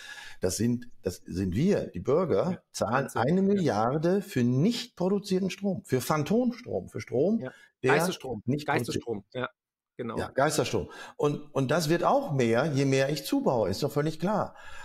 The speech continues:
Speaker 1: Und, und dann gibt's noch die, die, die größte Idiotie,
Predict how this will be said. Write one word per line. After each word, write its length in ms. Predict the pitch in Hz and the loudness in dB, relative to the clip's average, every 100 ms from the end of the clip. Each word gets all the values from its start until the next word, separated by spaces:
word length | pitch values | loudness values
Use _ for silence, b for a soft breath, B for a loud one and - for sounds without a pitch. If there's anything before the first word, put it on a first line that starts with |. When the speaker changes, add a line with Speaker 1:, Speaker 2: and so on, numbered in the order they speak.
| B - | B -4
Speaker 1:
Und, 260 | 151 151 - | -2 -2 -2
und 100 | 143 | 0
dann 160 | 160 | 2
gibt's 220 | 202 247 202 | 0 -2 0
noch 160 | 190 | 0
die, 340 | 160 160 147 135 | 0 -2 -2 -2
die, 240 | 135 127 | -4 -4
die 140 | 117 | -6
größte 420 | 117 147 226 - 160 | -2 2 2 0 -4
Idiotie, 840 | 117 120 107 - 120 160 220 233 | 0 0 0 -2 -2 0 0 -2